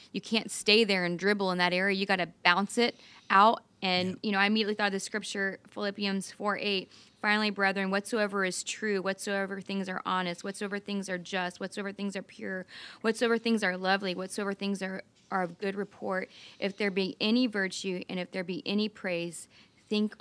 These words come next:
Speaker 1: on these things." You have to think and meditate on the word of God, the principles of God, the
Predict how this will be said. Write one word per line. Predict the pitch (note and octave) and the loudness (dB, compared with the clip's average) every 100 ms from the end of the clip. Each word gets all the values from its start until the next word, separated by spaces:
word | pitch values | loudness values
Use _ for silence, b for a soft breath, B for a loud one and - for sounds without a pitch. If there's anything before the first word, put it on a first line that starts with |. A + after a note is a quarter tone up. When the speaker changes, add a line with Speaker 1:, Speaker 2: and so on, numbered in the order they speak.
| - | -4
Speaker 1:
on | F#3+ | -2
these | F3+ F#3 G3 | -2 -4 -6
things." | - G3 F3+ F3 - | -4 -4 -2 -6 -4
You | A3+ | 0
have | - - | 0 -2
to | |
think | F#3 - A3 A#3 - | -8 0 2 2 -2
and | F#3 | -2
meditate | F#3 G3 G#3+ G3+ - | 0 -2 -2 -2 0
on | F#3+ F#3 G3 G3 B B B B B _ _ | 0 0 0 -4 B B B B B _ _
the | G3+ | -10
word | F3 G3 | 0 0
of | G#3 | 2
God, | G#3 F#3+ F#3+ | 2 4 4
the | F#3+ | 0
principles | - G3 - F#3 | -4 -4 -2 -6
of | - | -2
God, | F3+ F3+ F3 _ - | 0 0 -2 _ -14
the | F3 | -14